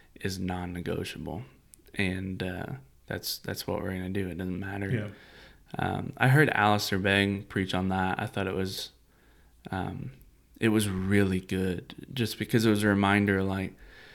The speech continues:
Speaker 1: you know, so many, especially kids, like, they don't want to go to church, especially if they have to sit in the whole service.
Speaker 2: Right.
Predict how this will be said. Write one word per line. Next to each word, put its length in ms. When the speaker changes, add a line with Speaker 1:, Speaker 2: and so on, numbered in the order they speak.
Speaker 1:
you 140
know, 220
so 300
many, 280
especially 440
kids, 760
like, 180
they 180
don't 180
want 440
to 60
go 200
to 120
church, 680
especially 340
if 80
they 140
have 220
to 100
sit 520
in 120
the 80
whole 200
service. 580
Speaker 2:
Right. 260